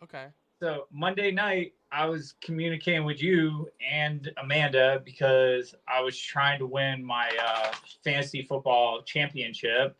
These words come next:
Speaker 2: and I
Speaker 1: Mm.
Speaker 2: have Jason Allen, who's the quarterback for the Buffalo Bills,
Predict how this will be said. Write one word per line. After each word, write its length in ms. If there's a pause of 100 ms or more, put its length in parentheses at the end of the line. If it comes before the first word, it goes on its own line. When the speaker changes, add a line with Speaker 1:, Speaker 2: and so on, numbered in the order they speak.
Speaker 2:
and 440
I 180
Speaker 1:
Mm. 60
Speaker 2:
have 460 (380)
Jason 420
Allen, 720
who's 400
the 220
quarterback 640
for 80
the 60
Buffalo 440
Bills, 580